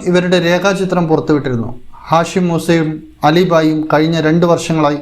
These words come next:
കാശ്മീർ തായ്വരയിലുള്ളവരാണ്. മൂസ രണ്ടായിരത്തി ഇരുപത്തിമൂന്നിലാണ് ഇന്ത്യയിലേക്ക് നുഴഞ്ഞു കയറിയത്.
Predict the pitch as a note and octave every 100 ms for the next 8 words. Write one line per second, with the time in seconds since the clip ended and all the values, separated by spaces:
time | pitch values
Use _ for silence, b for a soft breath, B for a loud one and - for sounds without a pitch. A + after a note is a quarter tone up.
0 | - D3 D3+ - E3+ D#3+ D#3 D3 D3+ D3+
1 | C#3 C#3 C3+ C3 A2+ A2 A2 B B B
2 | B - D3 D3+ D#3 - C#3+ D3 D#3 D#3+
3 | D#3 D#3 D#3+ D#3+ D#3 D3+ C#3+ C#3 - D3
4 | D3+ D3+ D3+ D3 C3 C3 C#3 C#3+ B2 A2+
5 | G#2 -